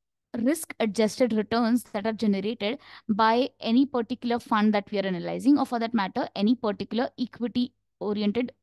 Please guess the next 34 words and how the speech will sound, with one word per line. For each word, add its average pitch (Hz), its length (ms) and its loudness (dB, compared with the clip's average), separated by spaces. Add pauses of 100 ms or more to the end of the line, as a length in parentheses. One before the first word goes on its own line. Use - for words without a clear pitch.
(180)
um, 190 400 0
security 196 580 -4
that 180 160 -4
we 202 80 -4
are 185 80 -2
analyzing. 165 540 -8 (500)
So - 280 2 (100)
this 285 300 2
assumes, 254 840 2
um, 208 420 0
or 226 100 -4
rather 202 200 -2
this 208 180 -6
takes 254 240 -4
into 262 180 4
consideration 208 800 -2 (480)
standard 233 580 4
deviation, 214 640 -2 (480)
um, 214 260 0
as 233 240 2
a 254 60 4
measure 220 240 2
of 208 200 -6
risk, - 320 -4 (100)
that's 220 280 -2
total 233 420 0
risk, 196 380 -8 (520)
and 226 340 4
it - 200 -6
calculates 240 580 0
the 302 220 0
excess - 460 -2
return 220 460 0 (100)
that 214 340 -4